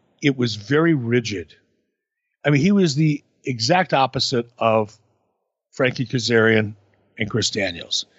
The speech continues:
Here were two guys that were, like, open to any ideas, would try to add to it, create it, make it better, execute it to the best. I mean, they were really creative. They were on-, creatively, they were entrepreneurs. They were always looking for that next big idea.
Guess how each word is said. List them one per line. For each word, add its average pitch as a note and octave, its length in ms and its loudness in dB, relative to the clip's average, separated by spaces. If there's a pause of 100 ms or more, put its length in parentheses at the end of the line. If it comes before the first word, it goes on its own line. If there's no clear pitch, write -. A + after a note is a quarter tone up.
(180)
Here G3+ 160 2
were F3+ 120 4
two D#3+ 180 2
guys B2 440 2
that A#2+ 180 0
were, A2+ 120 -2
like, G#2+ 240 -2 (260)
open E3+ 400 2
to B2+ 180 -4 (180)
any F#3+ 300 4
ideas, C3+ 720 2
would A2 200 -6
try A#2 180 -2
to G#2+ 140 0
add D#3 240 0
to D3+ 240 0
it, C3+ 160 0
create C#3 480 0
it, C#3 180 0
make C#3 220 0
it C3 100 -4
better, C3 480 0 (420)
execute D3 480 0
it C3+ 100 -2
to C3 100 -4
the A#2 80 -8
best. C3 200 -2
I - 60 -6
mean, C#3+ 140 0
they D3+ 100 4
were D3+ 160 4
really F#3+ 380 2
creative. C3+ 580 2
They C#3 80 4
were D3+ 120 4
on-, E3+ 260 0 (260)
creatively, F#3+ 880 2
they D3+ 120 2
were D3+ 200 2
entrepreneurs. B2 960 -2 (420)
They D#3 80 0
were D3+ 120 4
always E3+ 500 2
looking D3+ 260 2
for C3+ 140 -8
that C3 240 0
next B2 240 -2
big A#2 240 0
idea. G#2 480 -4